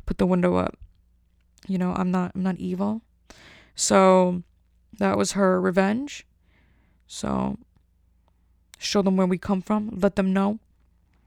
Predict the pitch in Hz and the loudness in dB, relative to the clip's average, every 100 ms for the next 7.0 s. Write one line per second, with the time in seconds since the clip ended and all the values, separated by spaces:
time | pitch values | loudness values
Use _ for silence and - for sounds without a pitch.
0 | _ _ _ _ _ _ _ - - 220 | _ _ _ _ _ _ _ -18 -2 0
1 | 233 226 254 254 - 294 294 233 202 185 | 2 2 2 0 0 -4 -2 -2 0 0
2 | 190 220 202 226 220 - - - - _ | -2 -8 -8 -8 -8 -12 -20 -20 -20 _
3 | - 240 220 214 208 208 196 240 285 254 | -8 2 4 6 4 0 -2 -2 -2 0
4 | 214 - 190 180 202 226 _ _ _ _ | -2 0 -2 -2 -4 -6 _ _ _ _
5 | _ _ _ _ _ - - - _ _ | _ _ _ _ _ -20 -20 -20 _ _
6 | _ _ _ 202 202 196 190 190 196 | _ _ _ 0 2 4 6 6 2